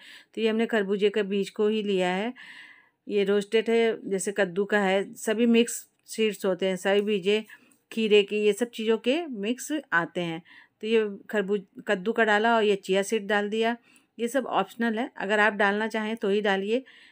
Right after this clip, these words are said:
नहीं तो मत डालिए अगर आपको इसका टेस्ट नहीं पसंद है। ये अलसी के बीज हैं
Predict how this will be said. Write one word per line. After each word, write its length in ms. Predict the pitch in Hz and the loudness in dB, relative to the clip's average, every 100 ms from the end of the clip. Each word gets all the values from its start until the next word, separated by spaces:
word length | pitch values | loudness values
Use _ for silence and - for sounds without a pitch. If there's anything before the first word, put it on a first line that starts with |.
| _ _ 196 | _ _ -6
नहीं 200 | 208 202 | -4 -2
तो 180 | 220 | -2
मत 200 | 202 190 | 0 0
डालिए 260 | 185 202 220 | 0 0 0
अगर 160 | 214 208 | 2 2
आपको 240 | 190 202 | 2 0
इसका 220 | 196 - | -2 -2
टेस्ट 280 | 208 196 185 | -4 -4 -4
नहीं 100 | 196 | -6
पसंद 380 | 196 196 214 226 | -6 -6 -6 -6
है। 120 | 240 | -4
ये 120 | 220 | 0
अलसी 380 | 202 185 185 233 | 0 0 -2 -4
के 140 | 233 | -2
बीज 280 | 214 214 202 | -2 -2 -2
हैं 200 | 233 247 | -2 -4